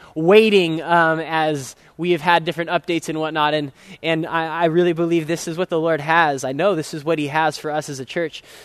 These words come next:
um, is we're gonna get back in the, the Gospel of John, John chapter six, and this text, uh, verses, we'll cover verses thirty-five to forty. This text in John chapter six, um,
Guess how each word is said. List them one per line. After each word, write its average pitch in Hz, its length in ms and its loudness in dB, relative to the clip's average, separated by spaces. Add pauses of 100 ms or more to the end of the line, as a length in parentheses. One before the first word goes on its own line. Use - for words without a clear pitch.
um, 156 200 0
is 139 120 -4
we're 180 100 0
gonna 277 180 -2
get 233 160 -2
back 214 360 0
in 196 240 2
the, 180 240 2
the 160 220 0
Gospel 165 520 0
of 202 80 0
John, 160 320 0
John 160 220 0
chapter 190 300 0
six, - 440 -8 (680)
and 180 340 2 (460)
this 160 400 2
text, - 520 -2
uh, 165 280 4
verses, 175 400 -2
we'll 190 120 2
cover 208 240 2
verses 180 320 -2
thirty-five 214 680 4
to 170 80 -4
forty. 170 560 -2 (500)
This 190 340 4
text 220 360 -2
in 185 120 0
John 180 320 0
chapter 175 500 -4 (200)
six, - 720 0 (260)
um, 165 420 0